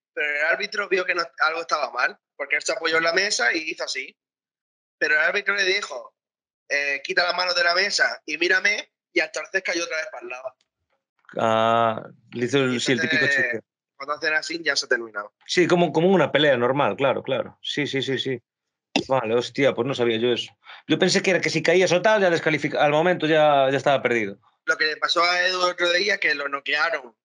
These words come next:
Speaker 1: y se levantaba y se ponía otra vez. Yo no sé si él lo hizo consciente o no, pero yo no lo haría. Si ya me han hecho, porque cada knockout es, es un daño cerebral.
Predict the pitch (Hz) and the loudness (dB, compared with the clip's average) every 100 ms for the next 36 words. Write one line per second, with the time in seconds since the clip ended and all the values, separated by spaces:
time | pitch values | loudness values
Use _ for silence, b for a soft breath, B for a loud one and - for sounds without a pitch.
0 | _ 139 131 139 131 131 123 123 156 165 | _ -12 -4 -2 -2 -4 -6 -2 0 0
1 | 147 139 127 135 147 160 160 165 180 226 | -2 -4 -8 -8 -6 0 0 2 0 -4
2 | - _ _ _ _ _ _ _ _ _ | -10 _ _ _ _ _ _ _ _ _
3 | _ _ _ _ _ 196 226 208 190 196 | _ _ _ _ _ 2 2 2 0 0
4 | 180 170 160 - 147 139 147 165 156 147 | 2 2 2 -2 -2 -4 -4 -6 -4 -10
5 | 139 139 170 175 151 139 135 127 120 117 | -6 -4 -4 -4 -6 -6 -8 -8 -12 -14
6 | _ _ _ _ _ _ _ _ _ _ | _ _ _ _ _ _ _ _ _ _
7 | _ _ 170 214 190 131 113 131 127 101 | _ _ -2 0 0 0 -2 -2 -8 -12
8 | _ _ - 147 143 139 160 190 202 185 | _ _ -16 -14 -12 -6 -2 -2 -2 -2
9 | 175 170 160 151 143 127 - _ - _ | -2 0 0 0 -2 -6 -12 _ -20 _
10 | _ _ _ _ 147 131 131 165 196 196 | _ _ _ _ -8 -6 0 2 2 0
11 | 165 165 165 196 - 147 147 120 151 156 | -2 0 0 0 -6 -10 -10 -8 -10 -6
12 | 147 151 151 143 127 117 113 127 | -2 -2 -4 -4 -4 -4 -4 -10